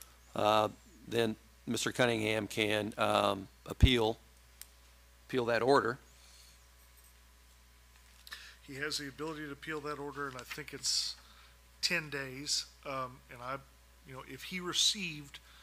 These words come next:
Speaker 2: if he received it on Friday, he's probably got ten days from Friday with, in which order to comply with the vacation or appeal it.
Speaker 1: Okay.
Speaker 2: I mean, I don't,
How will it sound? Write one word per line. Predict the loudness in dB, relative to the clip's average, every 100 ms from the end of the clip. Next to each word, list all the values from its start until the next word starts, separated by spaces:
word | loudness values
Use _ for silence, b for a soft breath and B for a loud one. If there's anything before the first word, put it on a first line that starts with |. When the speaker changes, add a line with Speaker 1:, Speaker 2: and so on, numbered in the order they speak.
| B B B B B B -20
Speaker 2:
if | -18 -16
he | -10
received | 0 0 0 -8 -10
it | -10 -12 -20 -20 -14
on | -8 -6 -4 -6 -10 -20 -20 -16
Friday, | -14 -2 2 2 -2 -14 -16 -14
he's | -12
probably | -10 -10 -10 -14
got | -12 -10 -10
ten | -10 -12
days | -12 -10
from | -12 -14 -20
Friday | -12 -8 -8 -8 -16 -20 -20 B B B B B -20 -20 -16
with, | -16 -18 -20 -20
in | -18 -14
which | -8 -8 -8 -10
order | -14 -12 -12
to | -10 -10 -10 -18
comply | -20 -18 -8 -4 -4 -6
with | -8 -10 -12 -18
the | -18 -18 -20 -20 -20 -20 -20 -20 -20 -20 -18
vacation | -14 -14 -10 -8 -8 -8 -12 -20 -20 -20 -20 -20 -20 -12
or | -10 -8 -10 -12 b b b -20
appeal | -20 -18 -18
it. | -20 -20 -20 -20 -20 -20 -20 -20 -8
Speaker 1:
Okay. | -8
Speaker 2:
I | -8 -20 -20 -20 -20 -20 -20 -16
mean, | -14
I |
don't, | -8